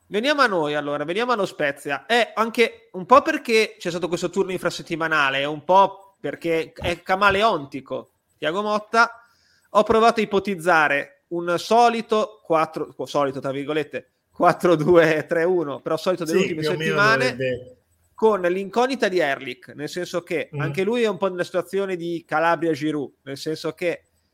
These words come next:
Speaker 1: dovrebbe essere convocato, vediamo se, se lo rischierà Motta, se ritiene che debba rischiarselo.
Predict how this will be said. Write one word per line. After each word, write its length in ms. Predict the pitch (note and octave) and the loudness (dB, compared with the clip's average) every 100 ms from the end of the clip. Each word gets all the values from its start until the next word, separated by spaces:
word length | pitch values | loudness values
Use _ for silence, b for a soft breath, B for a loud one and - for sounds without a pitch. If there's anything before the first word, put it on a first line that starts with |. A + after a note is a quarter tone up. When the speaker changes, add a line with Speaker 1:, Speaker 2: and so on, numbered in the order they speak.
| _ _ | _ _
Speaker 1:
dovrebbe 460 | - E3 F3 A#3 G3+ | -2 0 4 4 4
essere 260 | G3 F3 | 2 -2
convocato, 960 | D#3+ E3 F3 F#3 F#3+ F#3+ F#3+ A3 G3+ - | -4 -4 -4 0 0 0 -2 -4 -4 -10
vediamo 640 | E3+ F#3+ G3+ G3+ G3+ G3+ G#3 | -8 -4 -2 2 2 0 -6
se, 420 | - F3 E3+ E3 | -4 0 0 -2
se 140 | - E3 | -10 -6
lo 100 | D#3+ | -4
rischierà 560 | D#3 - D#3 D3 D3 | -6 -4 -2 0 -2
Motta, 480 | C#3+ C#3 C3+ A#2+ B2 | -4 -10 -10 -16 -16
se 160 | - C3+ | -16 -12
ritiene 360 | C#3+ C#3+ D#3 D3 | -12 -8 -8 -8
che 140 | C#3+ | -10
debba 600 | C#3+ C#3+ C3+ C#3 C3+ C3+ C3+ | -8 -8 -6 -4 -4 -6 -8
rischiarselo. 680 | C3+ - A#2+ G#2+ - A#2 | -10 -10 -12 -12 -16 -18